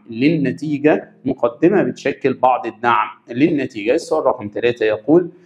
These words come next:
نجيب محفوظ: "التسامح هو أكبر مراتب القوة، وحب الانتقام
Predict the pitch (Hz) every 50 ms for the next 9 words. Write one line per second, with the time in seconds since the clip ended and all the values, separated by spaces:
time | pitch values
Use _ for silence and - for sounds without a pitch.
0 | _ _ _ 117 113 110 123 165 196 - 160 135 - - - 143 143 139 131 127
1 | - - 123 120 - _ - 107 - - 151 160 160 139 143 139 123 - - -
2 | 120 113 104 - - 214 208 - - 139 139 135 - 117 113 110 110 113 135 160
3 | 170 165 - 147 139 139 135 135 - 165 147 113 98 90 - - _ _ - -
4 | - - - 117 110 - 208 233 - - 185 175 160 156 - - 135 123 - -
5 | 127 123 123 120 120 120 123 123 117 113